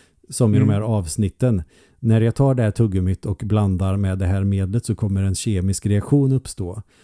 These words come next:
Speaker 1: Och om jag då, eh, petar lite i det här tuggummit med min schweiziska armékniv och trycker i ett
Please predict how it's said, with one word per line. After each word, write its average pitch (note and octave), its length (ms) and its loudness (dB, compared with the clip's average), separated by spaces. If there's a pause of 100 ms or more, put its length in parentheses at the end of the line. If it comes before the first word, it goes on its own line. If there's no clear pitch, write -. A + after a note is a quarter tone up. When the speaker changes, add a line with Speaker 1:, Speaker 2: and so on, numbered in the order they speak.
(260)
Speaker 1:
Och A2+ 160 0
om A2 140 6
jag A2 100 2
då, B2+ 320 2 (480)
eh, G#2+ 240 0
petar B2+ 560 0
lite C3+ 280 -2
i G2+ 120 2
det G2 80 2
här G2 140 2
tuggummit F#2 580 -2
med G2+ 220 0
min F#2+ 280 -2
schweiziska G2 580 -4
armékniv A2 880 2
och - 240 -8
trycker G#2 340 -4
i F#2+ 120 0
ett F#2 120 -4